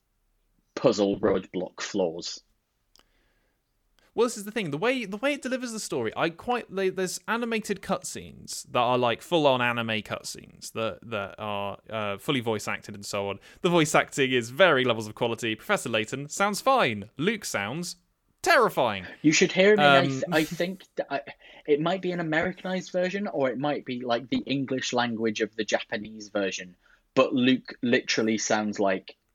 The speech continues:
Speaker 1: a mouse in a corset.
Speaker 2: <laughs>
Speaker 1: Who, who, who maybe
Speaker 2: He's like
Speaker 1: has,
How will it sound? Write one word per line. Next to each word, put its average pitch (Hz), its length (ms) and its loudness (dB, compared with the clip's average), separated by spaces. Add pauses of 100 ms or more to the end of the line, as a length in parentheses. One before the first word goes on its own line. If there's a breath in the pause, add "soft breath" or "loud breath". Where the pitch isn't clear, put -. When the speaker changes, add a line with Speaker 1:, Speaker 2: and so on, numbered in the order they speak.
(480)
Speaker 1:
a 120 80 4
mouse 107 400 4
in 101 80 0
a 95 60 0
corset. - 640 -6 (1300)
Speaker 2:
<laughs> - 760 0
Speaker 1:
Who, 151 220 6
who, 151 260 6
who 147 180 2
maybe 147 340 2
Speaker 2:
He's 156 140 0
like 143 80 0
Speaker 1:
has, 139 220 -8